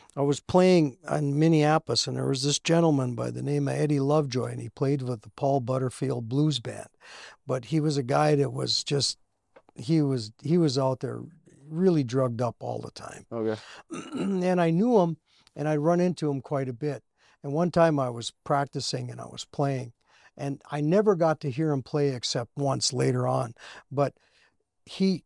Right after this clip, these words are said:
Speaker 1: came up to me and he, and he took his finger and he just pushed it right on my forehead like this. And he was pounding it, and he said, "Head before the hands, Doug, head before the hands."
Speaker 2: What does that mean?
Speaker 1: And, well, think about it.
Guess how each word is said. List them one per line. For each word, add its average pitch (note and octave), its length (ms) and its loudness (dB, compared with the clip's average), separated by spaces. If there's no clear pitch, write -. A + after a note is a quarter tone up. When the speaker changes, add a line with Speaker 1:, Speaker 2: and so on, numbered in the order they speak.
Speaker 1:
came F3 260 2
up F3+ 160 0
to D#3 80 -2
me D3 220 0
and C3+ 100 0
he, A#2 220 -10
and C3 120 -10
he C3 60 -10
took F3 220 -4
his C3+ 140 -2
finger E3 320 0
and B2 100 -4
he A2 80 -10
just - 140 -10
pushed - 280 0
it C#3 60 -2
right F3+ 180 4
on F#3 80 4
my C3 140 0
forehead C#3 540 2
like G#2+ 240 -12
this. - 220 0
And A2 60 -14
he G#2 40 -16
was G2 120 -4
pounding D#3 540 4
it, A#2+ 40 -2
and A2+ 120 -8
he A#2+ 80 -4
said, - 220 -6
"Head F#3+ 160 6
before E3+ 300 2
the D#3 120 4
hands, C#3+ 400 0
Doug, A#2+ 300 -6
head D3 240 2
before C3+ 340 0
the A2+ 100 -6
hands." - 440 -8
Speaker 2:
What B2 80 -6
does A2 100 0
that G#2+ 120 2
mean? G2 220 -8
Speaker 1:
And, B2 320 -4
well, F3+ 220 2
think A#3+ 260 2
about B2 300 -2
it. - 80 -20